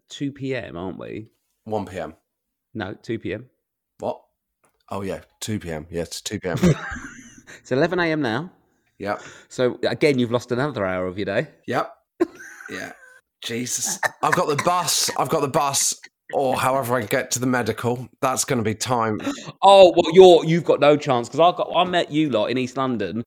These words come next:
Speaker 2: Yeah.
Speaker 1: to go through some business stuff, like we were in The Apprentice. It was really weird. And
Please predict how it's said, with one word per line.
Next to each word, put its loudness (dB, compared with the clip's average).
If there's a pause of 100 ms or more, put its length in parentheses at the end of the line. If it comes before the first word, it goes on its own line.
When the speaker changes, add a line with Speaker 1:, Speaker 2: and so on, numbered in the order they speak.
Speaker 2:
Yeah. 0
Speaker 1:
to -10
go 2
through -6
some -2
business -2
stuff, -6
like 4
we 4
were 2
in 0
The -2
Apprentice. -8
It -6
was -8
really -2
weird. -4 (460)
And -4